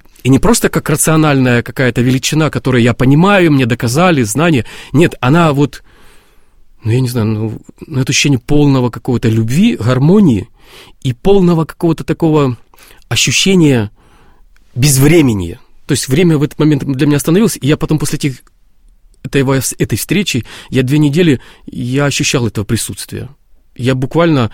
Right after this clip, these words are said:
мне не хотелось есть, мне не хотелось пить, меня не раздражало, хотя очень немножко такой вот, я горячий, раздражительный человек, меня ничего не раздражало.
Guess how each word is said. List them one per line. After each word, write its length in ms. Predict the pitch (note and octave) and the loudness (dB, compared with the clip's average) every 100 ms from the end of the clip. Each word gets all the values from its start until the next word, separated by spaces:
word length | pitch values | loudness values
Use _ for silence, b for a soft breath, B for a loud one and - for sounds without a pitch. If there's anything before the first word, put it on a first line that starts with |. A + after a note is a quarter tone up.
| B | B
мне 100 | B | B
не 80 | D3+ | 0
хотелось 400 | - E3+ F3 - | 2 0 0 -2
есть, 420 | G2 G2+ G2 - - b b b | -2 -4 -4 -10 -20 b b b
мне 100 | - | -2
не 80 | B2 | -2
хотелось 460 | C3+ D3 F3+ D3+ - G#2 | 0 0 0 0 -4 -6
пить, 200 | A2 A2 - B B | -8 -10 -12 B B
меня 420 | B2 D3+ E3 D#3+ B B B B | 2 4 4 0 B B B B
не 180 | D#3 E3 | 0 2
раздражало, 560 | F#3 E3 F#3 G3+ A3+ D#3+ | 2 2 2 2 2 0
хотя 240 | C3 C#3 | -2 -2
очень 180 | - C3 | 0 2
немножко 280 | C#3 A#2+ C3 | 2 0 -4
такой 220 | C3+ A#2 | -4 -4
вот, 100 | G#2+ | 0
я 140 | B2 | 0
горячий, 380 | A2 C#3+ F#3+ - | 2 2 0 0
раздражительный 640 | A2+ A2+ C3+ F3 F#3 B2+ | -4 -2 0 0 0 0
человек, 360 | A2+ B2 A2+ G#2 | 0 0 -2 0
меня 200 | G#2+ C#3+ | 0 2
ничего 260 | D#3 - F3 | 2 2 0
не 80 | |
раздражало. 720 | D#3 C#3 C3 A2 G2 F#2+ F#2 | 0 -2 -2 -2 -2 -4 -8